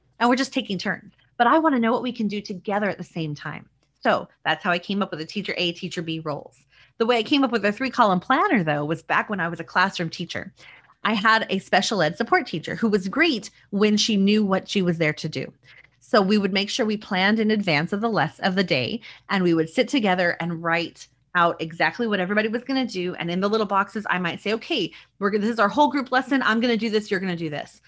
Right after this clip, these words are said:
You're gonna support these students individually. You're going to record on this chart, or today you're going to read aloud the book." And then the next little block of time might have been independent practice. And I'd say, "Okay, I'm gonna pull this small group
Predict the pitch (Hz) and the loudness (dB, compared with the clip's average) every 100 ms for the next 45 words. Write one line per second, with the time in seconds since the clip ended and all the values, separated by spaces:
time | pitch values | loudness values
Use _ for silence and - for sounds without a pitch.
0 | _ 214 214 214 208 - 220 - 220 220 | _ -2 0 0 -2 -2 -2 0 0 0
1 | - - 214 180 175 180 170 170 160 156 | -4 -2 0 0 -2 -2 -2 -4 -6 -12
2 | 147 208 208 226 208 190 185 202 180 170 | -4 -2 0 -2 -2 -4 -6 -2 -2 -2
3 | 175 - - 156 - - - 180 175 220 | -4 -8 -2 -2 -2 -6 -12 -8 -6 0
4 | 226 233 220 214 185 202 180 175 160 160 | 2 2 0 0 2 0 2 2 2 0
5 | - - - _ _ _ _ - 190 185 | -4 -6 -16 _ _ _ _ -2 0 2
6 | 185 190 233 254 - - - _ _ _ | 0 0 0 0 -4 -18 -20 _ _ _
7 | 220 233 226 233 226 226 - 220 226 208 | -2 0 2 2 2 -4 0 2 4 2
8 | 196 185 185 190 185 190 - 233 233 262 | 2 0 0 0 0 -2 2 0 4 2
9 | 262 185 185 175 175 170 165 208 202 220 | 2 0 0 0 -2 0 0 0 -2 -2
10 | 202 226 240 226 220 254 240 | 0 -2 0 -2 0 -4 -6